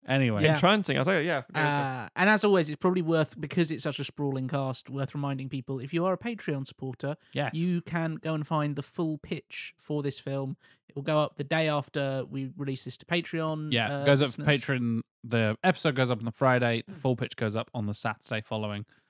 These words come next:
Speaker 1: So you can read along. And we also are very nice and include I M D B links for everybody as well.
Speaker 2: Yeah.
Speaker 1: So you could basically scroll through the cast and be like, "I remember Tim said he was from that thing," or,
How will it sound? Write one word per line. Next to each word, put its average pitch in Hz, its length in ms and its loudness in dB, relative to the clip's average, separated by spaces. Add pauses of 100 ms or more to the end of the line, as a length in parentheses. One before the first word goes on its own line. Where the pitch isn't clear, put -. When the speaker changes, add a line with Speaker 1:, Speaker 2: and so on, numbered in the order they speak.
(220)
Speaker 1:
So 131 100 2
you 123 60 8
can 143 160 6
read 156 140 8
along. 120 360 4 (360)
And 214 220 8
we 151 140 6
also 131 520 4
are 131 80 0
very 127 200 4
nice 113 300 2
and 131 80 2
include 139 380 0
I 143 140 4
M 147 120 4
D 143 140 0
B 156 180 0
links 110 260 0
for - 120 -8
everybody 98 300 -4
as 104 120 -2
well. 120 200 0
Speaker 2:
Yeah. 156 140 4
Speaker 1:
So 101 220 -2 (500)
you 113 120 -4
could 107 140 -4
basically 107 280 0
scroll 107 340 0
through 107 120 -2
the 101 80 -4
cast 110 300 -2
and 113 80 -2
be 107 60 -2
like, 107 240 -6 (640)
"I 143 60 -4
remember 190 200 2
Tim 147 320 0
said 131 180 -2
he 127 60 0
was 117 140 -2
from 131 160 -2
that 117 180 -2
thing," 107 400 -2
or, 101 280 -8